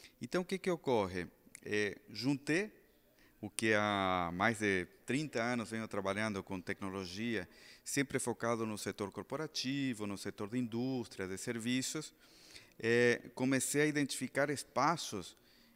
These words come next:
e carências do varejo justamente para incorporar tecnologia à sua atividade do dia a dia. Então, há um ano que essa ideia, né, vingou, eh, se tornou aquele projeto.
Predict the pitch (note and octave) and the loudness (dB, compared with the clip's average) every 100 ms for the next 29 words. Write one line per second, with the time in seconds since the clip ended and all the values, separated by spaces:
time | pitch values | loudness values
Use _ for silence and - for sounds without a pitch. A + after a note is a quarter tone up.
0 | - - A2 A2+ A2+ A2 - A#2+ A2 B2 | -16 -6 -2 0 0 -2 2 4 6 6
1 | E3 D#3+ B2 G#2+ G#2 A2+ A2+ C3+ C3 A#2+ | 6 4 0 -2 0 0 2 0 -2 -6
2 | C3 - C3 C3+ - A#2+ B2 B2 - C3+ | -8 -4 -2 -2 -4 -4 -2 -2 -2 -4
3 | - B2+ B2+ F3+ - F3+ E3 D#3 C#3 A#2 | -2 -2 0 0 -2 -8 -4 -2 -2 -2
4 | B2+ D3 F3 - - - - A#2 - C#3 | -4 -4 -6 -10 -20 -18 -8 -6 -2 0
5 | C3+ - C3 C3 B2 B2+ C3+ C3 B2+ A#2 | 0 -2 -4 0 4 4 2 -2 -6 -4
6 | C3 C#3 A2+ G#2+ F2+ E2+ - _ - - | -4 -2 -4 -2 -4 -6 -16 _ -20 -20
7 | - - - - G#2+ - A#2+ B2+ C3+ D3+ | -20 -20 -16 -6 -4 2 4 4 2 -2
8 | D3+ C#3+ B2 C#3+ C#3+ C#3 D3+ E3+ G3 - | -4 -2 -2 0 0 -2 -2 -6 -12 -20
9 | - - - - A#2 - A2+ G#2+ A#2+ A#2+ | -20 -20 -8 0 0 4 2 4 4 4
10 | G#2 F#2 G#2 A#2+ G2 G#2+ A#2 G#2+ A#2+ C#3+ | 4 2 -2 -4 -4 -4 -2 -2 -2 -2
11 | F#3 C#3+ - - G2+ G2+ G2+ - - A2+ | -4 -12 -14 -4 0 0 -2 -4 -2 -2
12 | G2+ A2 A2 A#2+ A#2+ G#2+ - G#2+ G#2+ B2+ | 0 -2 0 0 0 0 -4 -6 -4 -4
13 | A#2+ A2+ B2+ C#3+ - F3 | -2 0 2 0 -4 -12